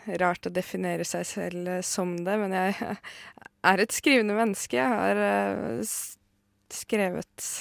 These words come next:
veldig, veldig lenge, og det er bare noe som f-, faller meg naturlig. Jeg vet ikke om, eh,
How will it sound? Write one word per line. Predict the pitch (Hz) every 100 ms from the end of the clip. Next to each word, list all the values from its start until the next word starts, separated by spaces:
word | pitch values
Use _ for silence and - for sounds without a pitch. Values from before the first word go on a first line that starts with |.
| - _ _ - - _
veldig, | - 180 180 170 175
veldig | 175 170 175
lenge, | 170 170 180 220 233
og | - 190 180 165 - 190 - _ _ _ _ _ _ _ _ _ _ -
det | 196 180
er | 175 175
bare | 185 180
noe | 180 180
som | 170 170
f-, | - - - - -
faller | - 175 165 170 185
meg | 175 175 175 180
naturlig. | 180 - - 180 170 190 214
Jeg | 202
vet | -
ikke | - -
om, | 202 - - - - _
eh, | 208 190 196